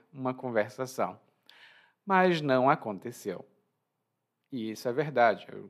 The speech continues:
estudei durante dois meses polonês e eu estava convicto de que poderia falar um pouquinho, mas não podia falar nada. Uh, foi muito estressante.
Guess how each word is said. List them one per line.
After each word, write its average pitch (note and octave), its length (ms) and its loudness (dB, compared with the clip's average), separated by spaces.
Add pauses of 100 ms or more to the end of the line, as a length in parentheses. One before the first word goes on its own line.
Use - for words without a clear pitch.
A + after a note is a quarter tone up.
estudei C3 400 0
durante A#2+ 460 0
dois A2+ 240 0
meses B2 520 -8
polonês G#2+ 760 -8 (540)
e C3+ 140 -2
eu C3 120 2
estava A2 380 0
convicto C#3+ 600 -2
de G2 120 -10
que - 140 -20
poderia C3+ 500 2
falar B2 360 2
um A2+ 80 -8
pouquinho, D#3+ 560 -4 (240)
mas D3 220 -4
não D3 180 -2
podia A#2+ 440 -4
falar G#2 560 -2 (200)
nada. G#2+ 600 -4 (840)
Uh, B3+ 180 -4 (240)
foi F3+ 160 -6
muito C#3+ 440 -4 (600)
estressante. A#2 1080 -6